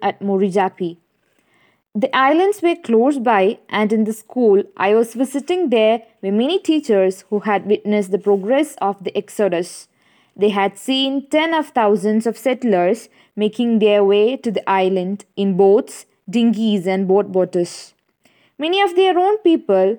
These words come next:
had gone off to join the movement, drawn by the prospect of free land. But even as they marveled at refugees' boldness, there were those who predicted trouble. The island belonged to the forest, where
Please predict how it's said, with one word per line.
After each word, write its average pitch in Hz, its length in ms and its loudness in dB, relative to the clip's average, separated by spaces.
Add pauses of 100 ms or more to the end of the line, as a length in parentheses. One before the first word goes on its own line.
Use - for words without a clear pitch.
had 196 320 -4
gone 220 340 2
off 226 320 -2
to 220 80 -2
join 214 420 0
the 302 80 0
movement, 214 600 -2 (340)
drawn 226 360 2
by 247 100 0
the 233 100 -2
prospect 220 580 -2
of 339 100 -2
free 254 380 -2
land. 165 380 -2 (480)
But - 340 -2
even 220 440 -2
as 208 280 0
they 196 120 2
marveled 190 560 2
at 220 300 -2
refugees' 190 680 -2
boldness, 185 760 0 (400)
there 339 220 0
were 349 240 0
those 311 360 0
who 370 140 2
predicted 220 560 0
trouble. 175 480 -2 (300)
The 214 200 -2
island 214 420 2
belonged 202 460 0
to 254 80 0
the 190 100 -2
forest, 185 680 -2 (400)
where 214 340 2